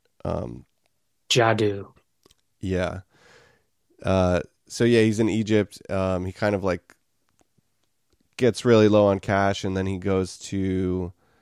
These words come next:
Speaker 1: um, Baghdad, and then this, uh, rich sheikh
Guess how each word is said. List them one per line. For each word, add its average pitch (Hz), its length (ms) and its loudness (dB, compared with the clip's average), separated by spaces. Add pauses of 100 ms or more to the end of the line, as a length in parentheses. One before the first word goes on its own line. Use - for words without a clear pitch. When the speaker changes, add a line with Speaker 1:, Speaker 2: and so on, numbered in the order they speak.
(420)
Speaker 1:
um, 87 340 -4
Baghdad, 101 840 0 (240)
and 95 180 -4
then 92 400 -4 (280)
this, - 300 -8
uh, 69 280 -6
rich 98 240 -4
sheikh - 560 -4